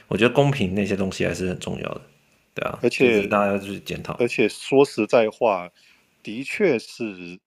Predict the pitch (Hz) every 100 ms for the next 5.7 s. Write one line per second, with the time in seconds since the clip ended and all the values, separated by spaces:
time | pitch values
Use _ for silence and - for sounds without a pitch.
0 | _ - - - - 156 165 156 95 90
1 | 120 120 113 123 - 120 135 107 - 117
2 | 98 95 - 80 - 101 78 80 131 117
3 | - 104 117 107 113 87 110 113 113 101
4 | 95 104 147 120 - 87 85 87 - 87
5 | - 104 90 82 104 82 90